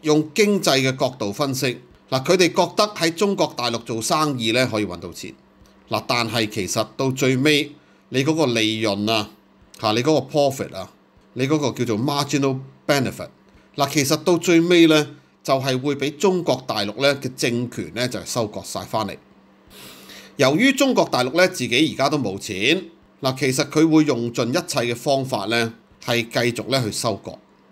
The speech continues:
下，咁中國大陸呢，個經濟泡沫爆破，下，個樓市呢，又係泡沫爆破。嗱，中國大陸呢，不單止呢，並沒有呢放鬆嗰個經濟，其實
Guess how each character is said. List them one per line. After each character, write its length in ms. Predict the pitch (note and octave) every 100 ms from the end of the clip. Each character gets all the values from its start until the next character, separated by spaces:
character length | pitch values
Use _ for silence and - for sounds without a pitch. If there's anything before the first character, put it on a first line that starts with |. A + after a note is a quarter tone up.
| _ - - -
下， 100 | G#2+
咁 140 | B2+ D#3
中 180 | E3+
國 140 | C#3+ A#2+
大 140 | G#2+ G2
陸 120 | G#2
呢， 220 | C3 C3 C3 - _ -
個 160 | C3
經 320 | C3 D#3 D3
濟 240 | C3+ A2+ A2+
泡 160 | A2
沫 160 | A2 G#2+
爆 320 | G2+ A2+ A2
破， 380 | G#2 B2 A2 G2+ - _ -
下， 120 | A2+
個 160 | G#2+ B2
樓 340 | A#2 F#2 E2+
市 280 | F#2 - G#2
呢， 180 | C3+ C3+
又 120 | A#2 G2
係 260 | G2+ F#2+ F#2+
泡 120 | G2+
沫 180 | G#2+ F#2 -
爆 200 | G2+ F#2+
破。 260 | - F#2 - _ _ _ - - - -
嗱， 160 | D#3
中 180 | D4 D4+
國 200 | A#3+ -
大 160 | D3 B2+
陸 140 | A#2+ D#3
呢， 100 | E3+ -
不 80 | - -
單 280 | G#3 G3 E3
止 280 | C3 A2+ C#3
呢， 320 | D3 C3+ C#3 - - _ _ _ _ _ _
並 260 | E3+ E3 D#3+
沒 80 | D#3+ C3+
有 180 | B2+
呢 100 | E3
放 240 | E3+ - D3+ C3+ C#3+
鬆 380 | C3+ F#3+ D#3+ D#3
嗰 140 | D3
個 160 | C#3+ C3
經 260 | D#3 C#3+ C3
濟， 240 | B2+ F#2+
其 140 | F2+ F2+
實 180 | F#2+